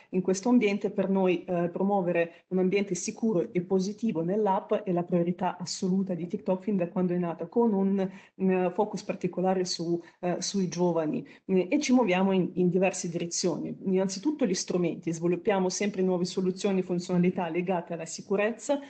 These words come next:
dopodiché, eh, attraverso, cerchiamo di accrescere negli utenti la conoscenza di questi strumenti, eh, e, eh, di sicurezza a loro disposizione, e poi la moderazione molto attenta di contenuti,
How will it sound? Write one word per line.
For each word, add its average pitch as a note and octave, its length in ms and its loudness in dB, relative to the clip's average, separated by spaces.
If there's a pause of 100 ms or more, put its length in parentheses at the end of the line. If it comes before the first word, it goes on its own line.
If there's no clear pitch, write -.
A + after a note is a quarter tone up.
(180)
dopodiché, F#3+ 880 0
eh, F#3 100 0
attraverso, F3+ 1200 0
cerchiamo F#3+ 480 0
di F3 160 -2
accrescere A#3+ 540 -4
negli F3 180 2
utenti F#3 380 2
la E3+ 120 -2
conoscenza F3+ 580 0
di - 120 -8
questi E3 240 -4
strumenti, G#3+ 840 0
eh, F3 560 2
e, F3 200 2
eh, E3+ 460 -2
di F3 180 -4
sicurezza F#3 520 -2
a F3 40 0
loro F3 180 0
disposizione, D#4 720 -2
e C#4 80 -2
poi G#3 260 2
la G#3 100 2
moderazione F#3 760 0
molto F#3 340 -2
attenta F#3 420 -2
di E3+ 140 -4
contenuti, G#3+ 800 2